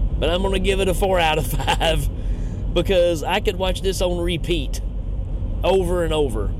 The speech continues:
Um, you may feel different. You may hate this movie. I don't know. But if you haven't seen this movie and you like eighties nostalgia,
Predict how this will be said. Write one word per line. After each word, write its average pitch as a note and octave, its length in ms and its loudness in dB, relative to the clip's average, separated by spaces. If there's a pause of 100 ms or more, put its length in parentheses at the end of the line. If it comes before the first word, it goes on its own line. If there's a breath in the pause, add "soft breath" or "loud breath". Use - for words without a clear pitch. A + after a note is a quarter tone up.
(1080)
Um, C#3 580 0
you F#3 260 2
may G#3 200 2
feel G#3+ 240 2
different. A3 420 0
You G#3 100 0
may G3+ 220 0
hate A3+ 220 0
this G#3+ 180 2
movie. G#3+ 500 0
I E3+ 100 -2
don't F#3 200 0
know. F3+ 280 0 (400 loud breath)
But F3+ 120 0
if G#3+ 140 2
you F#3+ 140 0
haven't C4+ 400 2
seen D#3+ 220 0
this C#3 160 2
movie C#3 380 0 (1120 loud breath)
and F#3+ 160 2
you A3 80 2
like B3 260 2
eighties G#3+ 420 2
nostalgia, C#3 800 0